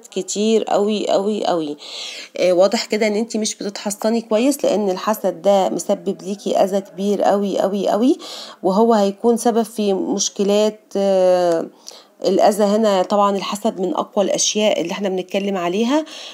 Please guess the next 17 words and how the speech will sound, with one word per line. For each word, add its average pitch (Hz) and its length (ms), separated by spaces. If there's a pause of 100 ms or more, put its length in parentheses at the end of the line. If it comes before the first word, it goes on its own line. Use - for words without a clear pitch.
(160)
ودايما 214 720
علاج 190 420
الحسد 196 840
بالتحصين. - 1000 (460)
يعني 160 680
عايزة 196 300
أقولك 196 500
يعني 190 260
لصاحبة 220 340
المشكلة 202 460
وأي 226 220
حد 208 300
بيعاني 185 540
من 165 120
الحسد 208 400
في 208 80
حياته، 254 500